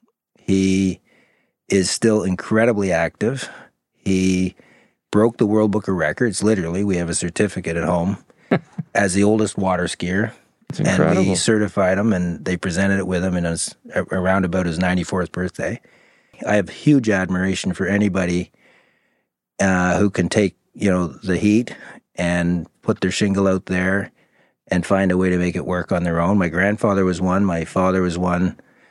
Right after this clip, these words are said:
Speaker 1: My brother Scott has been an
Speaker 2: He's hugely,
Speaker 1: amazing
Speaker 2: he's hugely
Speaker 1: entrepreneur.
Speaker 2: successful as well.
Speaker 1: Amazing guy. And so they are,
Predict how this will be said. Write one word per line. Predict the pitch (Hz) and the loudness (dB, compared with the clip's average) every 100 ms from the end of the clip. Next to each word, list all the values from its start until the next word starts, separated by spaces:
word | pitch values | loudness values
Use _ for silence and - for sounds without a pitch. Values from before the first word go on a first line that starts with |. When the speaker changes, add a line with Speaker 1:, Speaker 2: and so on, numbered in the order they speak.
| _ _ - | _ _ -2
Speaker 1:
My | 92 | 0
brother | 90 104 104 | 2 4 2
Scott | - - 117 101 - - _ _ - | 0 2 2 2 -2 -16 _ _ -6
has | - 92 | -4 -2
been | 95 87 | 0 2
an | |
Speaker 2:
He's | 85 85 | 2 2
hugely, | 85 104 | 4 4
Speaker 1:
amazing | 120 113 92 76 - - | 4 2 -2 -8 -6 0
Speaker 2:
he's | 170 - | 2 4
hugely | 170 | 2
Speaker 1:
entrepreneur. | 175 170 160 | 2 0 0
Speaker 2:
successful | 165 - 165 - 156 | 0 0 0 2 0
as | 151 160 | 2 2
well. | 165 185 - - | 2 2 -2 -4
Speaker 1:
Amazing | 123 104 113 120 117 95 82 | 2 4 6 4 2 -2 -2
guy. | 76 85 | -2 0
And | 98 | 0
so | 90 117 110 107 101 - - | 2 2 2 0 -4 -12 -20
they | 82 87 120 143 143 127 - - _ _ _ _ _ _ _ _ _ - | -6 0 4 4 4 2 0 -20 _ _ _ _ _ _ _ _ _ -2
are, | 95 90 87 82 | 0 2 0 -2